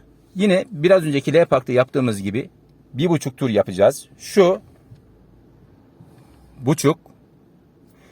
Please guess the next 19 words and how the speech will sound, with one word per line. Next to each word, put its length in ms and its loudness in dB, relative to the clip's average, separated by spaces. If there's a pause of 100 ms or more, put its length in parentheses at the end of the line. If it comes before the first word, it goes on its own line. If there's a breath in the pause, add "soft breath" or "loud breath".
(280 soft breath)
Bir 80 0
tur 240 2
daha 260 2
döndürüyoruz. 760 0 (2500)
Ve 140 -4
bir 140 2
buçuk. 340 -10 (320 soft breath)
Tekerimiz 600 0 (200)
düzen-, 440 0
düzün-, 320 -6
düzelmiş 420 -2
vaziyette. 540 0 (800 soft breath)
Burada 480 2
aşağı 380 2
doğru 200 0
bir 120 -4
eğim 240 0
olduğu 220 -4
için 340 -6